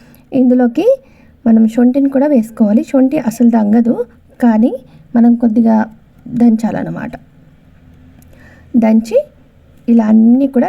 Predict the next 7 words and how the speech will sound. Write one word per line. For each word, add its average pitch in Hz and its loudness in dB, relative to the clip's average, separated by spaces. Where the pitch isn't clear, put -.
రసంలో 233 0
వేసేసుకోవాలి. 196 -6
ఇలా 311 0
రసం 247 0
చేసుకున్న 269 0
తర్వాత 185 -10
ఇందులోకి 214 0